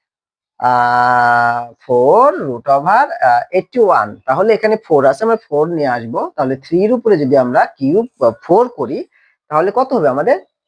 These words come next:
ফোর চলে আসে, কারণ এই যে ফোরটা আছে, এই ফোরটাকে আমরা ভ্যানিশ করার জন্য এখানে আমরা একটা ডিজিট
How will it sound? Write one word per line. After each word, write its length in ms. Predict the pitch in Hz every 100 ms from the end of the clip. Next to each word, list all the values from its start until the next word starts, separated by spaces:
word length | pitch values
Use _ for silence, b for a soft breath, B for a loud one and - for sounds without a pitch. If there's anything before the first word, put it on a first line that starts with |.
| -
ফোর 140 | 202 202
চলে 140 | 170 123
আসে, 120 | 113 143
কারণ 140 | 170 226 247
এই 60 | 269
যে 60 | 349 -
ফোরটা 300 | 196 - 202 170
আছে, 100 | 160
এই 40 | 185 -
ফোরটাকে 320 | 208 254 254
আমরা 120 | 262 180
ভ্যানিশ 180 | 170 175
করার 160 | 202 202
জন্য 160 | 175 143 220 165
এখানে 200 | 165 240 - _ _ _ -
আমরা 120 | 170 196
একটা 120 | 220 175
ডিজিট 180 | 208